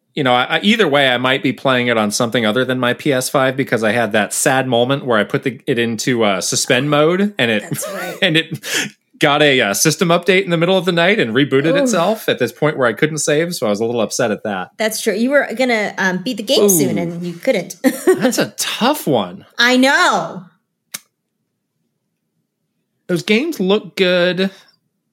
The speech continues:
Speaker 1: but I'm gonna say not good enough. I think, I feel like they could be a really nice version of Yakuza on the Switch.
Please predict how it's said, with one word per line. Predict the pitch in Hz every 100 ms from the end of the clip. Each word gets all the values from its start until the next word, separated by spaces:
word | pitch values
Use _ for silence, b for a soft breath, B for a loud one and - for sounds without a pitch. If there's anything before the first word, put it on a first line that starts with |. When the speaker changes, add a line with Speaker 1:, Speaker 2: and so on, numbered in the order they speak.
| _ _ _ _ _ _ _ _ _ _ _ _ _ _ _ _ _ _ _
Speaker 1:
but | 143
I'm | 127
gonna | 127 160 196
say | 196 156
not | 135 135 139
good | 131 127
enough. | 117 110 101 92 - - - _ _ _ _ _ _ _
I | 127
think, | 170 -
I | 143
feel | - 170
like | 156 143 - _ _ _ -
they | 139
could | 135
be | 127
a | 107
really | 107 117 107
nice | 104 104 -
version | 117 104 107 98 92 _ _ _ _ _ _ - -
of | 120
Yakuza | 110 104 101 117 104
on | 98 95
the | 95
Switch. | - 90 - -